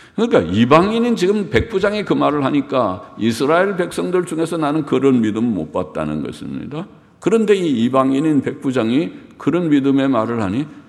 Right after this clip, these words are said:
정말 놀랄 노자입니다. 놀랍다. 놀랄, <laughs> 놀랄 노자는 없죠.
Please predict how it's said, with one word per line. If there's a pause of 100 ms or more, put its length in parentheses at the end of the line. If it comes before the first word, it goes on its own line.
정말
놀랄
노자입니다.
놀랍다.
놀랄, (100)
<laughs>
놀랄
노자는
없죠.